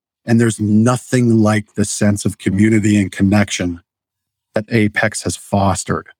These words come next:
And that's because of the people on your screen and the people that you're hearing today. And I truly, truly, genuinely mean that. So please don't think you're coming in like an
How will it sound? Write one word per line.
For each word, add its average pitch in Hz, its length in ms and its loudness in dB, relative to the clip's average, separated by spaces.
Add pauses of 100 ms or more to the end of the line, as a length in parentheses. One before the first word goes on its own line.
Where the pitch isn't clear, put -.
(220)
And 104 200 2
that's 110 380 -2 (420)
because 104 460 -2 (120)
of 92 100 -4
the 101 80 -2
people 120 340 0
on 107 140 4
your 95 100 0
screen 135 420 0
and 98 100 -2
the 98 60 -8
people 113 340 -2
that 104 140 -2
you're 104 140 -6
hearing 104 440 0
today. 92 500 -4 (640)
And 98 120 0
I 95 80 0
truly, 127 640 2
truly, 110 500 0
genuinely 101 640 -2
mean 92 300 -10
that. 92 320 -12
So 101 160 -2
please 117 500 0 (640)
don't 147 220 0
think 175 240 -4
you're 143 120 2
coming 127 280 2
in 123 200 2
like 101 160 0
an 107 120 -2